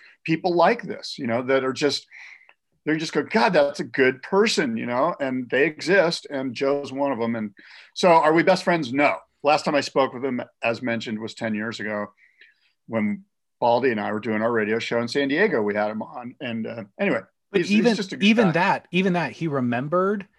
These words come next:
Speaker 2: and called out like it was yesterday. He knew exactly which hotel he was staying in when you talked and what he did the very next day. It, you know,
Speaker 1: I
Speaker 2: makes
Speaker 1: had no
Speaker 2: you
Speaker 1: idea.
Speaker 2: feel, <laughs> I know it makes, but he made you feel, and I felt for you.
Speaker 1: Yeah.
Speaker 2: You're the most important
Speaker 1: Yeah.
Speaker 2: person in,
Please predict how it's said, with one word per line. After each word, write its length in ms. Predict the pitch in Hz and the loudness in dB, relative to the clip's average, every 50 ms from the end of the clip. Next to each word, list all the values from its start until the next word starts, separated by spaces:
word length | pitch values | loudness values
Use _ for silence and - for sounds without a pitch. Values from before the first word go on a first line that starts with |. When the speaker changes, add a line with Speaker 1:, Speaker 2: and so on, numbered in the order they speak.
| _ _ - | _ _ -4
Speaker 2:
and 200 | 160 151 151 - | -2 -2 -2 -2
called 380 | - - - 151 151 156 151 135 | -4 -2 2 2 2 2 2 2
out 260 | 123 120 143 170 175 | 0 2 2 0 0
like 200 | - 143 127 139 | 0 -2 -2 -2
it 20 | 143 | -4
was 220 | 127 120 110 - | -4 -4 -4 -2
yesterday. 760 | 123 127 139 - - - - 175 170 175 170 170 175 175 170 | -2 -2 0 -2 -2 -2 -2 0 0 0 0 2 2 0 0
He 100 | 151 127 | 0 -4
knew 180 | 143 139 135 123 | -2 0 0 -2
exactly 420 | 113 110 127 131 123 135 - 147 | -2 -4 -6 -6 -6 -6 -6 -6
which 180 | 135 127 127 - | -6 -6 -6 -6
hotel 400 | - 113 101 - - 147 160 170 | -10 -10 -10 -6 -4 -4 -2 -2
he 40 | 170 160 | -2 -2
was 120 | 151 - | -4 -4
staying 300 | - - 170 165 160 165 | -4 -4 -2 -2 -2 -4
in 180 | 165 170 165 151 | -4 -4 -4 -6
when 100 | 156 160 | -6 -6
you 100 | 156 143 | -8 -8
talked 300 | - 156 160 170 - 139 | -4 -4 -4 -4 -4 -6
and 100 | 120 117 | -6 -4
what 140 | 123 143 | -4 -4
he 60 | 151 156 | -4 -6
did 200 | 135 156 151 143 | -8 -8 -8 -8
the 60 | 135 | -10
very 260 | 117 139 143 151 147 | -10 -8 -10 -10 -10
next 300 | 147 147 143 135 - - | -10 -12 -12 -14 -14 -12
day. 380 | - 143 143 151 156 170 170 - - - - - - - | -8 -6 -6 -4 -4 -6 -8 -10 -16 -20 -20 -18 -14 -8
It, 160 | 160 165 160 165 175 | -8 -8 -8 -6 -4
you 80 | 165 165 | 0 2
know, 100 | 165 160 | 2 4
Speaker 1:
I 180 | - 147 185 | 6 6 6
Speaker 2:
makes 140 | 202 - - | 6 6 6
Speaker 1:
had 60 | - | 6
no 80 | 151 151 | 6 8
Speaker 2:
you 60 | 147 143 | 8 6
Speaker 1:
idea. 400 | 139 135 - - - - - - | 6 6 6 6 6 6 4 2
Speaker 2:
feel, 140 | - - - - - | -2 -2 -4 -4 -12
<laughs> 120 | - - | -4 2
I 120 | 180 202 214 | 4 4 6
know 220 | 240 262 220 202 | 6 6 6 6
it 80 | 190 180 | 6 4
makes, 260 | 202 214 208 208 - | 4 4 2 -2 -4
but 200 | 185 170 214 202 | -2 2 4 4
he 80 | 208 202 | 4 4
made 320 | 180 196 208 214 202 170 165 | 2 2 2 2 0 -2 0
you 220 | 185 214 226 220 | 0 2 2 2
feel, 560 | - - - 220 220 165 110 110 120 156 - _ _ _ _ - | 0 -2 -4 0 0 0 0 0 -4 -6 -8 _ _ _ _ -6
and 100 | 156 151 | -4 -2
I 120 | 147 151 160 | 0 0 0
felt 300 | 151 - 160 147 135 117 - | 0 2 2 2 2 0 0
for 220 | - 175 196 190 | 0 0 2 2
you. 200 | 151 117 113 120 | 2 0 0 2
Speaker 1:
Yeah. 220 | 135 131 107 - | 4 4 4 2
Speaker 2:
You're 160 | 123 135 156 170 | 2 0 2 2
the 80 | 185 | 2
most 240 | 180 180 185 175 - | 2 2 2 0 0
important 360 | 190 180 - 190 196 190 185 - | -2 -2 0 0 0 0 0 -2
Speaker 1:
Yeah. 40 | |
Speaker 2:
person 300 | - 190 185 - - 196 | -2 -4 -4 -4 -6 -6
in, 240 | 196 196 196 190 180 | -4 -4 -4 -4 -6